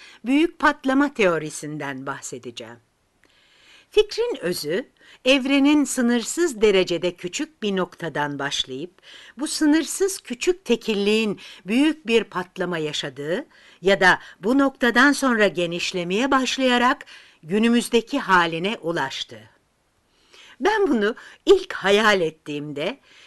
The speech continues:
isminin büyük patlama olmasından dolayı bunun bir çeşit patlama olduğunu düşünmüştüm. Her şey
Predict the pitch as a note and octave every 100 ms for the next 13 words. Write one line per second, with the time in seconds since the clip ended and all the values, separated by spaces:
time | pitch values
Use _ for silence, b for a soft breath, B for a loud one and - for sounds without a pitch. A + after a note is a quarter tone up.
0 | _ B3+ - D4+ E4+ F4+ D4 B B D#3+
1 | A3+ E4+ - - A#3+ - G#3+ C4 C4 G3+
2 | F#3+ F#3+ F#3 F#3 F3+ F3 F3+ E3+ E3 E3+
3 | D4+ B B _ G#4+ F4 F#4+ B4 B3 G#3
4 | D4 - - A#3 - B3+ B3+ A#3+ F3 D#3+
5 | D#3+ D#3 D3 - C#3+ C3+ B2+ - - _
6 | _ _ _ _ _ _ _ _ _ B
7 | B B B B B A#3+ C#4+ - - E3